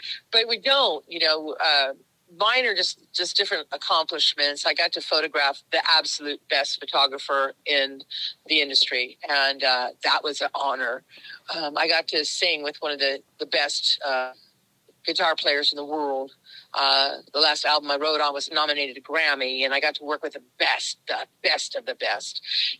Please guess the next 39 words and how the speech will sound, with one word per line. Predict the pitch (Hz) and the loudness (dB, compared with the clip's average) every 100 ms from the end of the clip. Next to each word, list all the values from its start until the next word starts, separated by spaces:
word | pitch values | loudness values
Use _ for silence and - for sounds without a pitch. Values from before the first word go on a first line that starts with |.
| - | 0
And | 160 160 | 2 4
so | 151 180 160 147 143 139 127 160 156 190 | 4 4 4 2 0 -2 -6 -12 -4 0
I | |
have | 214 - | 0 0
accolades | 143 151 - 185 185 185 180 170 - | 0 0 -2 0 2 2 0 -4 -2
that | 160 151 | 0 0
I'm | 151 | -2
very | 147 156 160 | 0 2 2
proud | 160 - - 147 190 | -2 -6 0 2 4
of. | 214 226 220 _ - - - - | 4 2 -2 _ -20 -20 -12 0
Uh, | 151 139 143 | 2 2 2
that, | 151 143 - - | 2 2 -2 -2
that | 151 | 0
was | 151 143 | 0 -4
a | |
great | 156 151 156 - | -4 -2 -2 -2
part | 160 151 | 0 0
of | 147 | 2
my | 143 | 2
life, | 147 151 - - | 4 4 0 0
but | 147 | 2
I | 139 - | 2 2
also | 151 156 - | 0 0 -2
have | 147 139 139 135 | 0 4 4 2
stories | - - - - - 160 151 147 147 - | -6 -6 0 2 2 0 2 0 0 -2
that, | 147 143 _ _ - _ _ _ _ _ _ 165 175 | -2 -4 _ _ -20 _ _ _ _ _ _ -14 0
that | 180 - 185 | 2 2 0
we | 185 | -6
can | 165 | -6
talk | 156 175 160 165 | -2 0 0 -2
about, | 131 143 143 - _ - | -2 2 2 -2 _ -12
you | 156 | -4
know, | 135 135 139 139 _ | 0 2 0 -6 _
at | 139 131 | -4 -2
coffee | - 131 139 147 | 0 0 0 0
somewhere | - 143 135 135 135 131 | 0 0 -4 -10 -10 -6
that | 127 | -4
we | 143 | -2
don't | 139 131 | -2 -2